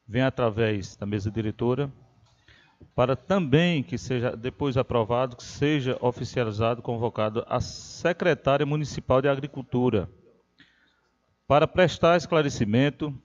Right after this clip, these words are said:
nessa Casa Legislativa, é, referentes ao Seguro Safra,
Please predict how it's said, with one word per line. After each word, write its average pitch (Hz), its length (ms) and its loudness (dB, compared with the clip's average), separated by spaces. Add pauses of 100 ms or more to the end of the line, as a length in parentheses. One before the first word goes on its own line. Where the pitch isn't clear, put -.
(160)
nessa 107 340 -2
Casa 117 340 2
Legislativa, 117 800 -2 (1040)
é, 113 80 0
referentes 139 1000 2 (1120)
ao 139 160 6
Seguro 160 340 0
Safra, 135 540 4